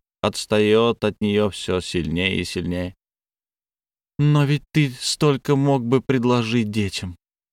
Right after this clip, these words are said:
напомнила Вив. «Да, это точно». «Навещу-ка я, пожалуй, военное ведомство оон», — решил Джордж. «Поговорю там, проверю, не придумали ли учёные-медики, как меня стабилизировать».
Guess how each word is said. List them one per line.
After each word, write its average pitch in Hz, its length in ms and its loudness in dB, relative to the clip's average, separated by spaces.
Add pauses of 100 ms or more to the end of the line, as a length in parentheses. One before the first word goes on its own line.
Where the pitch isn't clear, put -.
(300)
напомнила 104 520 2
Вив. 104 280 0 (1080)
«Да, 92 480 -2
это 98 440 -2 (120)
точно». 78 580 -6 (2000)
«Навещу-ка 101 600 0
я, 151 140 2
пожалуй, 123 480 2
военное 113 640 4
ведомство 107 720 0
оон», — 98 600 2 (160)
решил 92 420 0
Джордж. 85 460 -4 (340)
«Поговорю 127 520 0
там, 113 400 -2
проверю, 120 560 0
не 98 160 -2
придумали 117 500 0
ли 107 220 0
учёные-медики, 98 1000 -2
как 101 320 -6
меня 92 360 -4
стабилизировать». 87 920 -6